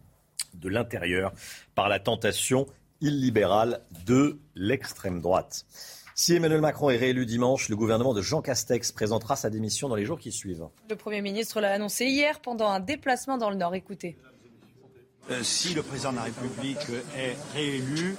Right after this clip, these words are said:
Speaker 3: l'usage républicain veut que, euh, dans les jours qui suivent, vous savez qu'il y a aussi le,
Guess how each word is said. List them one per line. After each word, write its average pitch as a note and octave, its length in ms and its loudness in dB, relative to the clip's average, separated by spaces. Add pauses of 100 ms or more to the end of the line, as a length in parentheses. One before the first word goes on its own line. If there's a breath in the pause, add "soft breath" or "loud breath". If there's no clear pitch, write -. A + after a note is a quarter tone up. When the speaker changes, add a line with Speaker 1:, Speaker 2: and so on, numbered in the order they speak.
(380)
Speaker 3:
l'usage G3 560 2 (220)
républicain D3 640 -4
veut C3 180 -4 (120)
que, C3 60 -2
euh, C3+ 400 0 (400)
dans D3+ 100 -2
les D3+ 120 0
jours D3 360 2
qui F3+ 120 -8
suivent, E3+ 460 -2
vous B2 140 -4
savez B2+ 200 -6
qu'il B2+ 160 -6
y A2+ 40 -2
a A#2 40 -2
aussi C3 300 -4
le, B2+ 100 -6